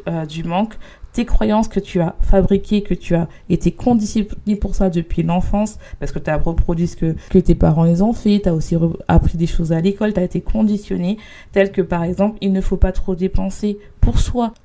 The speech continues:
mais il faut acheter pour des trucs utiles, hein. C'est mieux d'acheter des trucs utiles et non pas pour soi, parce que travailler son, son cerveau, apprendre à se connaître, c'est mal en fait. Deuxièmement, il ne faut pas jeter la nourriture, hein, car il y a des gens qui meurent de faim et on en prend généralement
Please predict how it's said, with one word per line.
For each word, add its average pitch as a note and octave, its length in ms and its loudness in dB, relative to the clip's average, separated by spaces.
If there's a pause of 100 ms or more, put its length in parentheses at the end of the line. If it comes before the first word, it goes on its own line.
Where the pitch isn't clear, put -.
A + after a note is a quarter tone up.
(140)
mais F#3 120 4
il F#3 60 10
faut F#3 140 2 (220)
acheter F#3 320 2
pour F#3 180 2
des E3+ 140 2
trucs - 360 0
utiles, G3+ 460 -2
hein. D#3 140 -4 (160)
C'est - 200 -4
mieux F#3+ 200 4
d'acheter F3+ 280 2
des F3+ 60 -2
trucs - 240 -4
utiles G#3 420 -2
et F3 80 -2
non F3 160 0
pas F3+ 160 0
pour - 200 4
soi, G#3 200 -2
parce D#3 200 -8
que D#3 160 -6 (260)
travailler F#3 540 4
son, E3 460 -4
son E3 180 -8
cerveau, E3 560 -4
apprendre F#3 440 2
à E3 60 -2
se - 100 -2
connaître, G3 360 -4 (140)
c'est - 220 -4
mal E3+ 340 -2
en D3 100 -8
fait. C#3 260 -8 (100)
Deuxièmement, F3+ 720 -2 (360)
il F3 100 -4
ne F3 80 -4
faut E3 200 -2
pas C4+ 200 -2
jeter A#3 260 -4
la E3+ 120 -6
nourriture, D#3+ 560 -8
hein, F#3 140 -6 (200)
car F3+ 120 -2
il F3 40 -6
y F3 40 -2
a E3+ 40 -4
des E3 100 -6
gens G3+ 160 -2
qui A#3 220 -8
meurent F3 240 -6
de F#3 120 -2
faim G#3 180 -2
et F3 100 -6
on D#3+ 60 -2
en D#3+ 140 -6
prend D#3+ 220 -4
généralement F3+ 640 -2